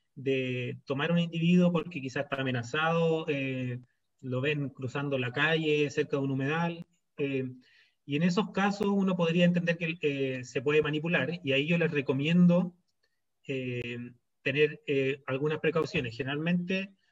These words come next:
como se, como les comenté, la piel de los anfibios es, es el, es la principal característica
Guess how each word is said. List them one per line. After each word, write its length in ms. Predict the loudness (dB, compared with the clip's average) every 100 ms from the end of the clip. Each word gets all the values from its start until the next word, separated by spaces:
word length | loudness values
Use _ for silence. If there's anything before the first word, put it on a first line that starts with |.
| _
como 400 | -6 -4 -2 -4 -8
se, 280 | 0 0 2
como 180 | 0 0
les 140 | 0
comenté, 640 | 0 0 -2 0 0 0 -2
la 200 | 0 0
piel 220 | 2 2
de 60 | 4
los 120 | 4
anfibios 840 | 2 2 2 2 4 0 -2 -10 -20 _ -4
es, 640 | 0 0 -2 -16 -20 -20 _
es 200 | -2 0
el, 360 | 2 2 0 -2 -18 _ _ _ _ _ _
es 140 | 2
la 120 | 2 0
principal 440 | -2 -2 0 2
característica 1120 | 2 0 0 0 0 0 2 2 2 -2 -12